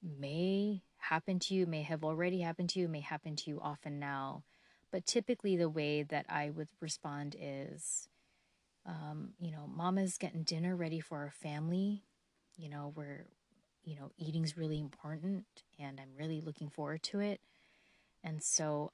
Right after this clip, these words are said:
I can't play right now, but I can play for five minutes when I'm done cooking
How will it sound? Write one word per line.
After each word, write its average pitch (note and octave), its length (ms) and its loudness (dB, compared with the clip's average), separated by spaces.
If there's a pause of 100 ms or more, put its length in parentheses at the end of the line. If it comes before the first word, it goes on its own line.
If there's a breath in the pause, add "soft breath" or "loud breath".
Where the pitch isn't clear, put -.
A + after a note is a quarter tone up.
I D#3 80 -4
can't G3 340 0
play F3+ 300 4
right D3+ 320 0
now, D3+ 600 -4 (920 soft breath)
but E3 120 0
I D3+ 180 -2
can F#3+ 420 0
play F#3 240 2
for D3+ 220 -4
five D#3+ 600 -2
minutes D3+ 500 -6
when D#3+ 140 -4
I'm D3 160 -4
done D#3+ 380 -2
cooking D3+ 680 -2